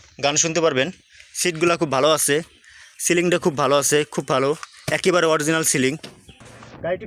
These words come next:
কতগুলো চলছে দেখতে পাচ্ছেন। দর্শক, গাড়িটি কিন্তু স্টার্ট অবস্থায় আছে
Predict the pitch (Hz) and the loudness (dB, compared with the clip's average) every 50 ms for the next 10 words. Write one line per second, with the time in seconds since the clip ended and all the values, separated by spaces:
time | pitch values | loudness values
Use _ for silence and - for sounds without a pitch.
0 | 214 220 220 226 233 208 226 226 - 226 214 202 - 180 190 208 208 196 196 - | -8 -8 -8 -8 -8 -12 -12 -12 -12 -12 -12 -10 -10 -10 -10 -10 -14 -14 -12 -12
1 | - 208 214 - - 190 185 196 196 - - - - - - - - - _ - | -12 -12 -12 -14 -16 -16 -16 -16 -16 -18 -20 -20 -20 -20 -20 -20 -20 -20 _ -20
2 | - - - - - - - - - - - - - - - - - - - - | -20 -20 -18 -14 -12 -12 -12 -14 -20 -20 -20 -20 -20 -20 -20 -20 -20 -20 -10 -6
3 | - - - - - - - - - - - - - - - - - _ - - | -6 -6 -6 -6 -14 -20 -20 -20 -20 -20 -20 -20 -20 -20 -20 -20 -20 _ -18 -16
4 | - - - 180 - - 220 196 208 - - - - - - - - - - - | -8 -4 -2 0 2 2 2 2 2 0 -6 -12 -12 -12 -12 -12 -12 -12 -12 -12
5 | - - - - - - - - - - - 127 156 170 185 185 220 208 208 185 | -12 -12 -12 -12 -12 -12 -12 -12 -12 -8 -4 -2 0 0 2 2 2 2 2 2
6 | 220 214 202 - - 208 196 214 196 202 202 - 208 190 180 185 - 175 180 | 2 2 2 2 2 2 2 2 2 2 0 0 0 -2 0 0 0 0 0